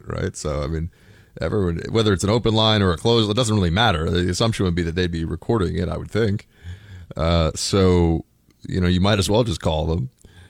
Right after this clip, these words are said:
And, and, uh, you know, there's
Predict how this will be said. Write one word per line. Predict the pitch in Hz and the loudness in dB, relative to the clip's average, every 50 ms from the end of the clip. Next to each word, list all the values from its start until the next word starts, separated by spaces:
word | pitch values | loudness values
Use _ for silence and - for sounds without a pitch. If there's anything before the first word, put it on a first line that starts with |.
| _ _ _ - | _ _ _ -10
And, | - 76 76 78 78 78 73 - | -6 -4 -2 -2 -2 -2 -4 -4
and, | 78 80 80 80 80 78 | -2 -2 -2 -2 -2 -2
uh, | 78 80 78 78 78 76 76 - - - - - - - | -2 -2 -2 -2 -2 -2 -4 -6 -8 -12 -14 -14 -12 -10
you | 55 78 92 | -6 -4 -4
know, | 85 78 78 78 | -2 -2 -2 -4
there's | 80 80 85 85 85 80 - - - | -2 0 0 0 0 0 -2 -6 -10